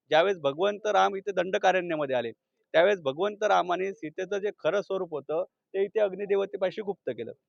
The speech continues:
सीतेने इथे अग्नीमध्ये प्रवेश केला. अग्निकुंडातनं रामाने सीतेचं मायावी स्वरूप काढलं, ते ठेवलं सीतेच्या गुफेत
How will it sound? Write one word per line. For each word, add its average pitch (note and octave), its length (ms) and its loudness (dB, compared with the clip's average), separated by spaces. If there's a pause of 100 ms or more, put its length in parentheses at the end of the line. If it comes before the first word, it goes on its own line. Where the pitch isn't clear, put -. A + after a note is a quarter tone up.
(260)
सीतेने G#3 400 -2
इथे G#3+ 140 -4
अग्नीमध्ये G#3 420 0
प्रवेश F#3 320 -2
केला. A#2+ 220 -8 (400)
अग्निकुंडातनं G3+ 1040 -2
रामाने F#3 460 0
सीतेचं F#3+ 500 -6
मायावी F#3 400 2
स्वरूप E3+ 300 -8
काढलं, C#3 360 -2 (300)
ते G3 60 -4
ठेवलं F#3+ 240 -2
सीतेच्या F#3+ 400 -4
गुफेत F#3 300 -6